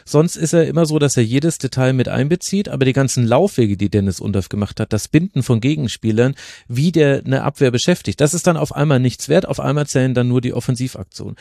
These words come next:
Und es ist ja fair, aber halt nicht, wenn du in der einen Seite total detailverliebt bist und über Journalisten dich fast schon ein bisschen lustig machst, wenn sie irgendein Detail nicht erkannt haben, so wie du's erkannt hast.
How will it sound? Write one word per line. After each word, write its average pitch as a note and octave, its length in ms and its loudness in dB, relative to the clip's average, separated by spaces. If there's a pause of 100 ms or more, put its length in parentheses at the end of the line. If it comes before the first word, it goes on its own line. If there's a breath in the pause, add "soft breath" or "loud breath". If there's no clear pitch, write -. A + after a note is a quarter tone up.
(180 loud breath)
Und C3 120 2
es C3 120 0
ist F#3 160 -2
ja E3+ 100 4
fair, F3+ 460 2 (260 loud breath)
aber C3 400 2
halt C#3+ 240 2
nicht, E3 320 2
wenn D3 180 2
du D3 120 0
in C#3+ 240 -2
der C3+ 120 4
einen D#3+ 280 2
Seite D3 560 2 (180)
total D3+ 500 2
detailverliebt D3 840 0
bist D#3+ 320 -2
und C3+ 240 0
über C3 500 0
Journalisten C#3 520 0
dich B2+ 100 -6
fast E3 180 0
schon D3 140 0
ein - 20 -2
bisschen C3+ 220 2
lustig C#3 340 -2
machst, C3+ 220 -2
wenn B2+ 120 4
sie A#2+ 100 0
irgendein D#3 280 2
Detail C3+ 300 2
nicht C3 140 -2
erkannt D3 340 -2
haben, B2 100 0
so A2+ 140 -4
wie A2+ 80 -2
du's F3 220 -6
erkannt G#2 340 -4
hast. D3+ 180 -4